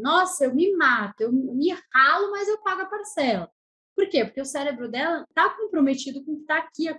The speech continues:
né, acontecendo aqui, não com esse eu futuro que o cérebro dela não sabe nem quem é. Então, pra gente driblar isso, né, não tô falando isso pra vocês abraçarem essa ideia e falar, "Ah, por isso que eu guardo dinheiro. Meu cérebro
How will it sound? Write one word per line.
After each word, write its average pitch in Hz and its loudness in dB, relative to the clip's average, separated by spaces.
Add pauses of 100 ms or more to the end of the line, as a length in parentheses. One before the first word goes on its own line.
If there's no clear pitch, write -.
né, 240 -6
acontecendo 254 -6
aqui, 285 -4
não 311 -2
com 262 -2
esse 240 -2
eu 214 2
futuro 226 -8
que 214 -14
o - -12
cérebro 196 -10
dela 185 -6
não 220 -6
sabe 220 -8
nem 220 -10
quem 247 -6
é. 147 -12 (540)
Então, 247 -2
pra 294 -6
gente 302 -2
driblar 214 0
isso, 214 -8
né, 202 -8
não 214 -8
tô 277 -4
falando 262 2
isso 247 0
pra 247 -6
vocês 240 -6
abraçarem 220 -4
essa 220 -6
ideia 220 -2
e 240 -8
falar, 196 0
"Ah, 190 -4
por 196 -10
isso - -14
que 214 -20
eu 202 -12
guardo 180 -2
dinheiro. 170 -14
Meu 185 -6
cérebro 190 -4